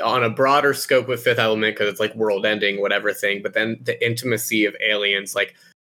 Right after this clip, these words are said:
what is driving Sigourney Weaver to survive? Like, all these things, like, what, what,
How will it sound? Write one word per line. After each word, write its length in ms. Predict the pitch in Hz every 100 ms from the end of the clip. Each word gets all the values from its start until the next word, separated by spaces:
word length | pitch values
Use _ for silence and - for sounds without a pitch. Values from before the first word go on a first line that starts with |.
| _
what 340 | 117 120 135 139
is 200 | 131 117
driving 920 | - 110 117 110 110 104 98 98 -
Sigourney 520 | - - 110 107 104 104
Weaver 460 | 104 101 98 98
to 200 | - 104
survive? 720 | - 101 104 107 82 - - -
Like, 160 | 107
all 160 | 104 113
these 240 | 117 110
things, 400 | - 107 101 104
like, 160 | 101 101
what, 300 | 113 113 113
what, 400 | 120 127 135